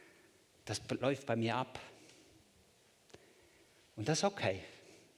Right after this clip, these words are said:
Es ist ein Tag heute, wo wir davon loswerden können. Wir haben den zweiten angeschaut, den T-Rex.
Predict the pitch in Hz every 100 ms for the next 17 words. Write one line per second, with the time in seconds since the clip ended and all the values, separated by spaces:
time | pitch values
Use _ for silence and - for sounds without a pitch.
0 | _ _ _ - - - - _ _ 120
1 | 117 135 123 - 139 165 - 160 - 123
2 | 113 110 - 98 95 113 - 113 107 113
3 | - - - - 92 - - _ _ _
4 | - - - - - - - - _ _
5 | _ _ - _ _ - _ - - 131
6 | 151 156 139 123 123 135 143 147 131 -
7 | 117 113 110 - 90 87 - 95 - 127
8 | 131 90 - - -